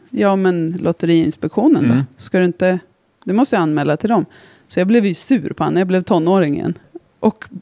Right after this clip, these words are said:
Speaker 1: blev s-, lite sur. Och sa att han är bara tråkig och pratar ner mig. Och, ja, sen och-, kom jag hem hit igen. Och så började jag kolla upp det här. För jag hade bestämt ett datum för första bingot i januari någon gång. Och sen,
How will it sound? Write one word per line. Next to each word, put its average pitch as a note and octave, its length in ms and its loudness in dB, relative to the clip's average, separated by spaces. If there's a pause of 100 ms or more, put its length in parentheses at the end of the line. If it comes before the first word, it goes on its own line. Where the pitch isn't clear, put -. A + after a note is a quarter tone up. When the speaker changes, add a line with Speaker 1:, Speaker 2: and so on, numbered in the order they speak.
Speaker 1:
blev G3 260 0
s-, - 280 -10
lite G#3 280 0
sur. G3+ 420 0 (600)
Och G3 160 -6
sa F3+ 180 0
att E3+ 100 -4
han E3+ 200 0
är D#3+ 40 0
bara D3+ 140 0
tråkig - 480 -2
och E3+ 120 -4 (160)
pratar E3+ 320 -2
ner E3+ 140 -4
mig. - 240 -6
Och, F3+ 60 -8 (680)
ja, C4+ 280 -2 (240)
sen C4 360 0
och-, C4+ 260 -6
kom C4 240 0
jag A#3+ 100 0
hem G#3+ 240 0
hit A#3 280 -2
igen. A#3 260 2 (400)
Och G3+ 100 -6
så G3 80 -4
började A#3 200 2
jag C4+ 80 -2
kolla A3 220 2
upp D4 220 -2
det G#3+ 60 2
här. E3 140 2
För F3 120 -2
jag F3+ 40 2
hade F#3 140 0
bestämt G3 500 2
ett E3+ 200 0
datum F3+ 460 0
för E3+ 260 0
första - 380 -4
bingot G3+ 520 -2
i - 140 -2
januari F3+ 440 2
någon A#2 140 -4
gång. E3+ 140 -4 (640)
Och B3 180 2
sen, A#3 420 -2